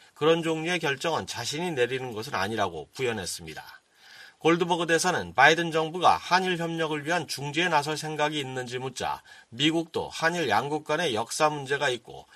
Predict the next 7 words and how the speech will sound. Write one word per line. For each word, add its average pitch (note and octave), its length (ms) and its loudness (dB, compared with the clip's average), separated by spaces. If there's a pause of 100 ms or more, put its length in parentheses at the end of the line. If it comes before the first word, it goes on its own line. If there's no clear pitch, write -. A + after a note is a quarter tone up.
(140)
이것을 D#3+ 420 2 (120)
풀어야 F#3 320 4
한다는 D3 380 2
것을 C3 240 -4
잘 C#3+ 180 0
알고 C3 260 0
있으며 A2 460 -6